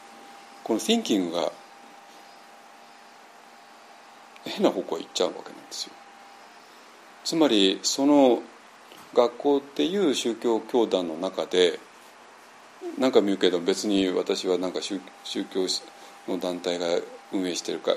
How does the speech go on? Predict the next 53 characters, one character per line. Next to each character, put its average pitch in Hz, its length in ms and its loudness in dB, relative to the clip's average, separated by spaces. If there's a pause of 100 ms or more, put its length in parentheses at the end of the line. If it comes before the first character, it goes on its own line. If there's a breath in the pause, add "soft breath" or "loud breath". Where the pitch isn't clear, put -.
学 87 140 -8
校 85 120 -6
に 82 100 -8
い - 20 -10
ま 90 140 -6
し - 40 -10
た - 80 -12
っ - 40 -8
て - 80 -14
話 80 200 -12
じ 80 60 -8
ゃ - 20 -6
な 101 100 0
い - 40 0
ん - 40 -6
で - 60 -10
す - 80 -6
よ。 123 80 -4
学 92 200 0
校 131 120 0
っ 127 40 0
て 135 100 -4
と 170 100 4
こ 151 60 6
は 98 60 4
全 127 180 2
部 - 60 -2
宗 - 180 -8
教 90 160 -4
教 92 180 -2
団 76 180 -8
で 85 100 -6
す 170 120 2
っ - 20 -2
て - 160 -4
い - 20 0
う、 - 20 -8
そ 139 140 0
う - 20 4
い 123 120 4
う、 110 40 -6 (440 loud breath)
あ 90 120 0
の、 90 100 -2 (280)
理 92 100 -6
解 - 260 -6
を - 100 -10
し - 100 -8
て - 80 -12
く 78 120 -10
だ 78 80 -6
さ - 160 -8
い - 60 -10
ね。 175 180 -8